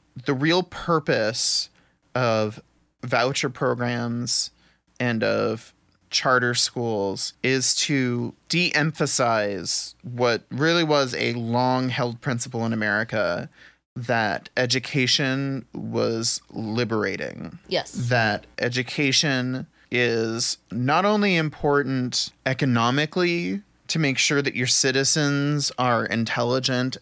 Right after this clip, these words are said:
Speaker 1: and skilled enough to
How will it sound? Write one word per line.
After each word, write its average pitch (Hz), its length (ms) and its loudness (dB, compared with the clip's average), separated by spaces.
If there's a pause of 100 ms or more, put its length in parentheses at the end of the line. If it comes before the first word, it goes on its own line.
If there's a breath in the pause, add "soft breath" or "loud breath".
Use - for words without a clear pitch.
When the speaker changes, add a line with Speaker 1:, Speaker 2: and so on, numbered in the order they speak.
Speaker 1:
and 120 180 -2
skilled 139 460 2
enough 156 640 0 (120)
to 127 640 0